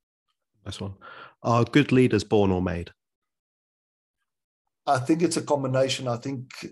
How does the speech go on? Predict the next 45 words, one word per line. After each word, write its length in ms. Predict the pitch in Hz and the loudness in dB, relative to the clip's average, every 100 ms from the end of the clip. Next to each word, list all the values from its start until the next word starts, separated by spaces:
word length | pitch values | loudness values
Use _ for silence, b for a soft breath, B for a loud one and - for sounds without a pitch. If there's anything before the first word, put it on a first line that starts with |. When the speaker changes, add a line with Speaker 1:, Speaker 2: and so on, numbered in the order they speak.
| - | -2
Speaker 2:
uh, 120 | 123 | 0
you 180 | 117 131 | 0 2
know, 120 | 131 | 2
it's 360 | 123 127 - _ | 0 -4 -10 _
going 240 | - 143 139 | 0 0 0
back 180 | 135 - | -2 -2
to 60 | |
the 100 | 127 | -6
genes. 720 | 120 - 135 135 156 190 196 - | -6 -8 -10 -6 -4 -4 -6 -8
Some 360 | - 156 143 | -4 -2 -2
people 260 | 143 127 131 | -4 -4 -2
have 340 | 123 131 120 | 0 -2 -2
the 100 | 127 | -8
genes 540 | - 127 123 147 151 - | -8 -6 -4 -4 -6 -4
that 280 | 120 - - | -4 -6 -8
just 240 | 127 - | -6 -4
naturally 540 | 117 131 - - 156 | -4 -4 -6 -6 -4
do 280 | 120 123 131 | -4 -2 0
it. 240 | 175 - - | -2 -4 -10
Uh, 380 | 127 117 117 113 113 | -4 -2 -2 -4 -2
that 180 | 143 147 | -4 -4
doesn't 260 | 131 131 | -6 -6
mean 180 | 127 131 | -6 -4
that 200 | 120 123 139 | -6 -8 -12
anybody 420 | 131 127 127 120 | -6 -4 -4 -4
can't 300 | 135 123 120 | -4 -2 -2
improve 460 | 131 110 - 139 131 | -6 -6 -2 -2 0
on 160 | 127 | -2
those 320 | 117 113 110 - | -2 -2 -2 -6
skills, 680 | - - - 143 175 175 - B B B | -10 -8 -2 0 0 -4 -12 B B B
uh, 220 | 117 113 | -4 -4
but 240 | 110 120 123 | -4 -6 -4
some 220 | 139 127 | -4 -4
people 280 | 131 123 117 | -4 -4 -2
will 200 | 117 - | -4 -4
always 400 | 127 113 110 107 | -4 -2 -4 -6
just 260 | - 113 - | -12 -12 -8
be 220 | 107 110 - | -8 -10 -14
exceptional 720 | - - 113 - - 113 101 | -10 -8 -8 -10 -10 -8 -8
because 380 | 107 - 110 90 | -8 -6 -6 -6
they 120 | 104 | -10
just 220 | 113 113 | -10 -12
have 160 | 104 101 | -12 -14
the 120 | - | -14
genes. 580 | 95 95 98 - - | -14 -16 -18 -18 -18